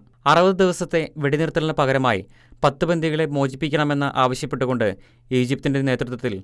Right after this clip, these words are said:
ഹമാസിന്റെ പിന്തുണയോടെ വന്ന നിർദ്ദേശത്തിന് വിരുദ്ധമായാണ് ഓപ്പറേഷൻ ഗിഡിയൻസ് രണ്ട് പദ്ധതികൾക്ക് അംഗീകാരം ലഭിച്ചത്. പദ്ധതിക്ക് അംഗീകാരം ലഭിച്ചതിന് മറുപടിയായി പ്രതിരോധ മന്ത്രി ഇസ്രായേൽ കാറ്റ്സും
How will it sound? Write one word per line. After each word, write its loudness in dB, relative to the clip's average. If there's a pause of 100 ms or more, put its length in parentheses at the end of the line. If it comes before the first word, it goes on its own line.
(100)
ഹമാസിന്റെ 2
പിന്തുണയോടെ 0
വന്ന 0
നിർദ്ദേശത്തിന് -2 (180)
വിരുദ്ധമായാണ് 2
ഓപ്പറേഷൻ 0
ഗിഡിയൻസ് -4
രണ്ട് 0
പദ്ധതികൾക്ക് -2 (260)
അംഗീകാരം 0
ലഭിച്ചത്. -4 (500)
പദ്ധതിക്ക് 2
അംഗീകാരം 2
ലഭിച്ചതിന് -2
മറുപടിയായി 0 (100)
പ്രതിരോധ 4
മന്ത്രി 0 (120)
ഇസ്രായേൽ 0
കാറ്റ്സും -2